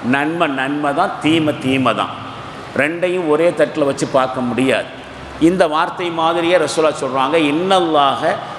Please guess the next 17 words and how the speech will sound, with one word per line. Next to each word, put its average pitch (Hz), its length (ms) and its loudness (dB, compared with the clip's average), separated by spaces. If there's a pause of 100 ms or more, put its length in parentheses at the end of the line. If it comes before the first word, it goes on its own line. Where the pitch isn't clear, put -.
(100)
லா 139 360 4
யம்ஹு 170 540 -2
செய்ய 147 680 2
பிசையி." 120 580 0 (500)
அல்லாஹ் 180 720 -4 (220)
ஒரு 190 380 4
தீமையை 190 720 0
இன்னொரு 180 460 2
தீமையால் 156 640 2
அழிப்பதில்லை. 113 880 0 (1120)
நான் 190 160 2
முதல்ல 180 180 4
சொன்ன 156 260 -4
மாதிரி 156 220 2
வறுமை 202 500 2
என்கிற 190 360 2
தீமையை 139 760 0